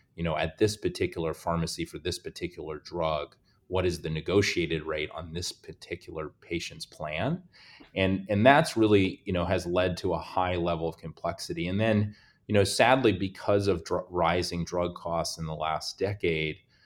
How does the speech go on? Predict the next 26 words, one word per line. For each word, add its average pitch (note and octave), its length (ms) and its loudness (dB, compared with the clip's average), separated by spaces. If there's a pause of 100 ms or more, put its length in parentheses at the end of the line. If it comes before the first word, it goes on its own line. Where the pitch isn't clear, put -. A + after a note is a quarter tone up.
(220)
you F#2 80 0
now F2+ 240 6
have E2+ 200 0
these E2+ 200 -2
very E2+ 240 0
complex F2 840 -4
payment E2 420 -4
methods, D#2+ 520 -10
right? E2 380 -2
Where E2 160 -6
it's D#2+ 200 -8
not F#2 260 0
just - 240 -8
a D#2+ 60 -6
simple E2 380 -4
copay D#2 840 -4 (400)
of D#2 220 -6
twenty E2+ 440 -4
or D2 100 -6
thirty D#2+ 320 -4
dollars, D#2+ 520 -4
you D#2+ 100 -8
know, D2+ 440 -8
it, D#2+ 160 -8
you E2 120 -8
could, D#2 420 -10